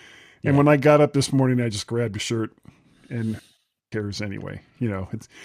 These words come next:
Speaker 1: it's not like the, it's not like the people for the Dolphins are gonna be like,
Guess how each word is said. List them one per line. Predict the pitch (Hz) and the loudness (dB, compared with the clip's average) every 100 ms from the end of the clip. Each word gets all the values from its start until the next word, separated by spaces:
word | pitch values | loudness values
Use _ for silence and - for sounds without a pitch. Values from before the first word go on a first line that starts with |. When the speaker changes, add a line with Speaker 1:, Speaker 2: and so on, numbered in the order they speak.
| - | -2
Speaker 1:
it's | 165 151 233 | 2 4 4
not | 262 | 6
like | 202 190 | 6 6
the, | 165 135 - - 156 | 4 -2 -10 -4 0
it's | 208 | 4
not | 269 | 4
like | 220 190 | 6 4
the | 175 | 2
people | - 190 190 165 | 2 2 2 2
for | 165 | 4
the | 143 | 2
Dolphins | 131 147 151 135 120 | 4 4 4 0 0
are | |
gonna | 123 123 | 0 0
be | 127 | 0
like, | 123 120 | -2 -4